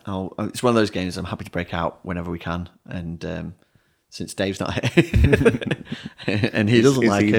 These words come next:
Speaker 1: it,
Speaker 2: to
Speaker 1: when he's
Speaker 2: do.
Speaker 1: not, we have to break it out and
Speaker 2: Yeah.
Speaker 1: play it.
Speaker 2: So, Daz, would you rate playing Scythe with or without Automa for the next game?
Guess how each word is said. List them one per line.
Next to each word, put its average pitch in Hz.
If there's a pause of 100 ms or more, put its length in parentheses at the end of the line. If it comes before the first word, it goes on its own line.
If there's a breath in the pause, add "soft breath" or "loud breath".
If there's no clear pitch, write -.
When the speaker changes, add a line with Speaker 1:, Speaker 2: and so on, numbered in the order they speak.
Speaker 1:
it, 101
Speaker 2:
to -
Speaker 1:
when 113
he's 135
Speaker 2:
do. 143
Speaker 1:
not, 135
we 131
have 135
to 135
break 147
it 151
out 156
and 165
Speaker 2:
Yeah. 113
Speaker 1:
play 185
it. 170 (200 soft breath)
Speaker 2:
So, 110
Daz, 123
would 117
you 117
rate 110
playing 104
Scythe 95
with 101
or 92
without 90
Automa 95
for -
the 95
next 95
game? 98